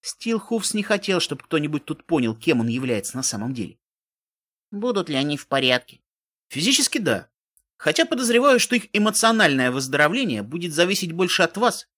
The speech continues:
чем от меня». «Здорово. Ещё и это на меня взвалите. Я даже не собиралась на них злиться». «А теперь я хочу немного поговорить с вами о зависимости»,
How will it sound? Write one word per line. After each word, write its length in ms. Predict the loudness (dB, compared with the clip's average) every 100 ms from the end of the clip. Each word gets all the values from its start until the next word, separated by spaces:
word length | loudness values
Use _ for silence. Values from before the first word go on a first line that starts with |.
| -4
чем 220 | -2 -2
от 100 | -4
меня». 300 | -6 -6 -10 _ _ _ _ _ _ -12
«Здорово. 800 | -10 -6 -2 0 -2 -6 -14 _ _ _ _ _ _ -6
Ещё 440 | 0 4 6 4
и 280 | 2 -2 -2 2
это 220 | 2 2
на 80 | -2
меня 240 | 0 0
взвалите. 600 | 0 2 2 2 -2 -10 _ _ _ _ _
Я 120 | -16 -10
даже 240 | -8 -4
не 100 | -2
собиралась 640 | -2 -2 2 4 2 0
на 60 | -6
них 180 | -10 -8
злиться». 440 | -8 -8 -8 -12 _ _ _ _ _ _ _ _
«А 160 | -12 -8
теперь 360 | -6 -2 0
я 80 | 2
хочу 260 | 2 -2 -2
немного 340 | -2 0 0
поговорить 400 | -2 -2 0 0
с 80 | 0
вами 240 | 0 0
о 60 | -2
зависимости», 760 | -2 -2 -4 -6 -8 -12 -14